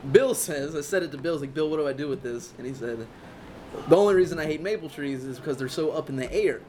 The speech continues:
They may pull, they may not pull." It's still a fucking stupid joke, but it's way better that Bill gave me that up in the air turn to it. So that's kinda, that's definitely helpful. Whenever, I mean, if you're not bugging people too much, then,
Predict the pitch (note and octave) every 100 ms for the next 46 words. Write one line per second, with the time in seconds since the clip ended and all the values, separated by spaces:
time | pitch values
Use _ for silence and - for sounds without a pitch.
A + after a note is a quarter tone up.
0 | - - - - - - - - - -
1 | - C3+ D3+ D3+ D3 D#3 D3 D3 D3+ D3
2 | E3+ E3 D3+ E3+ - D#4 D#4 A#3 F#3 F3+
3 | G3+ D3+ C#3+ E3+ A3 D3 D#3 D3 D#3+ G3+
4 | F#3 G#3 F#3+ D#3 D3+ F3 F3 D#3+ D#3 C#3+
5 | C#3 E3 D#3 C#3+ D#3 A3 F3+ D#3+ D#3 B2+
6 | - - - - - - - A3 G#3+ G3+
7 | E3 D3+ B2 A#2 - C#3+ C#3+ D#3+ - D3
8 | B2+ C#3+ D#3+ G3 F#3 D#3 C3+ - D3 E3
9 | D3+ - - - - A3 G#3 A3 G#3+ F#3
10 | - - E3 C#3 D#3+ E3+ D3 D#3+ C#3+ C#3
11 | D3+ C3+ C3+ C3 C#3